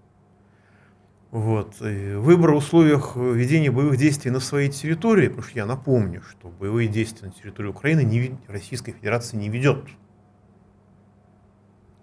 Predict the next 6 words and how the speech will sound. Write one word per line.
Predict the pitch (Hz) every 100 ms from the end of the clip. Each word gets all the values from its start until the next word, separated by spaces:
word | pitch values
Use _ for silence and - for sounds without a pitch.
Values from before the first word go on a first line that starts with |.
| _ _
Она | - 98 123 131 127
н-, | 113 107 104 110 -
периодически | 110 131 - -
наносит | 113 117 131 120 -
удары | 165 254 139
точечные, | 87 123 104 - - -